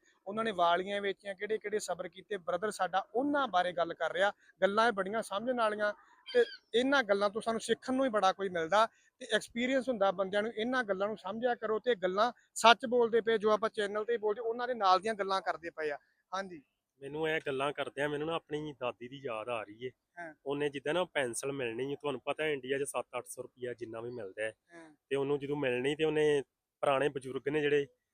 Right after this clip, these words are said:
Speaker 1: ਹਾਂ।
Speaker 2: ਤੇ ਉਹ ਕੰਨੀ ਦੇ ਵਿੱਚ ਬੰਨ੍ਹ ਕੇ ਰੱਖ ਲੈਂਦੇ ਨੇ ਪੈਸਿਆਂ ਨੂੰ।
Speaker 1: ਹਾਂ, ਹਾਂ, ਹਾਂ, ਚੁੰਨੀ
Speaker 2: ਤੇ
Speaker 1: ਦੀ।
Speaker 2: ਹਾਂ, ਚੁੰਨੀ ਦੇ ਵਿੱਚ ਨਾ, ਸ਼ਾਲ 'ਚ ਚਾਹੇ ਚੁੰਨੀ ਦੀ, ਉਹਦੇ 'ਚ ਗੰਢ ਮਾਰ ਕੇ ਰੱਖ ਲੈਂਦੇ ਨੇ, ਪੁਰਾਣੀਆਂ ਬਜ਼ੁਰਗਾਂ ਦੀ ਆਦਤ ਏ।
Speaker 1: ਹਾਂ, ਹਾਂ।
Speaker 2: ਤੇ ਉਹ,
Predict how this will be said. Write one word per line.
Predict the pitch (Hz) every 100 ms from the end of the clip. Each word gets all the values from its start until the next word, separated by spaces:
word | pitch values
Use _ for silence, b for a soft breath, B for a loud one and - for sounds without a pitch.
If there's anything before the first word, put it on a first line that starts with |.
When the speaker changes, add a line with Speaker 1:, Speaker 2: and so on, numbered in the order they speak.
| 160
Speaker 1:
ਹਾਂ। | 156 -
Speaker 2:
ਤੇ | - 143
ਉਹ | - 147 147 135 _
ਕੰਨੀ | - 143 147
ਦੇ | 165
ਵਿੱਚ | 160 151
ਬੰਨ੍ਹ | 139 139 151
ਕੇ | 151
ਰੱਖ | 147 - 104
ਲੈਂਦੇ | 98 110
ਨੇ |
ਪੈਸਿਆਂ | 131 113 98 101
ਨੂੰ। | 98 _ _ 190
Speaker 1:
ਹਾਂ, | 185
ਹਾਂ, | 185 180
ਹਾਂ, | 175
ਚੁੰਨੀ | - 202 196
Speaker 2:
ਤੇ |
Speaker 1:
ਦੀ। | 175 160
Speaker 2:
ਹਾਂ, | 127 127 123
ਚੁੰਨੀ | - 147 147
ਦੇ | 156
ਵਿੱਚ | 156 143
ਨਾ, | 170
ਸ਼ਾਲ | 196 - 139 123 123
'ਚ | 139
ਚਾਹੇ | 139
ਚੁੰਨੀ | 135 139 123 127
ਦੀ, | 127 135
ਉਹਦੇ | 131
'ਚ | 143
ਗੰਢ | 135 117 123
ਮਾਰ | 131 120 -
ਕੇ | 120
ਰੱਖ | 123 _
ਲੈਂਦੇ | 101 113
ਨੇ, |
ਪੁਰਾਣੀਆਂ | 127 127 113 120
ਬਜ਼ੁਰਗਾਂ | 120 _ _ 120 117 - 113
ਦੀ | 117
ਆਦਤ | 123 101 101 -
ਏ। | 107 165
Speaker 1:
ਹਾਂ, | 165
ਹਾਂ। | 160 147 143 _ _
Speaker 2:
ਤੇ | 175 -
ਉਹ, | 170 147